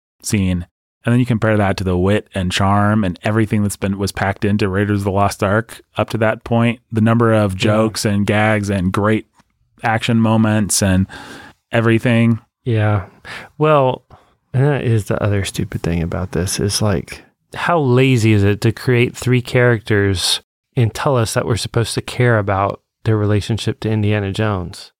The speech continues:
Speaker 2: You've got the Jim Broadbent character, you've got the spy character, and you've got the crazy archaeologist character.
Speaker 1: Yeah. And they're all stand-ins for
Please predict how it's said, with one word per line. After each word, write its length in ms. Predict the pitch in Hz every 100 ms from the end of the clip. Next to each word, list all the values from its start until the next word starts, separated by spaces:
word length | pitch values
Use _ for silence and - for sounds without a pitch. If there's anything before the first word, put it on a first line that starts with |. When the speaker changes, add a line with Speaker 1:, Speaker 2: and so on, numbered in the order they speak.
| -
Speaker 2:
You've 120 | -
got 160 | 117 113
the 60 | -
Jim 200 | 131 127
Broadbent 480 | 123 120 110 120
character, 540 | - 117 110 101 113 110
you've 200 | 101 98
got 260 | 107 107
the 160 | - 101
spy 460 | - - 113 110 107
character, 540 | - 104 104 - 104
and 120 | 101
you've 140 | 101 90
got 320 | 101 98 -
the 380 | - 98 95 90
crazy 540 | - 117 107 107 104 95 - _ _ -
archaeologist 680 | 104 113 104 101 95 90
character. 460 | - 92 82 - -
Speaker 1:
Yeah. 220 | 123 113 98 _ _ _ _ -
And 100 | 156
they're 120 | 170
all 200 | 151 190 -
stand-ins 600 | - 151 156 139 123 120
for 240 | - 117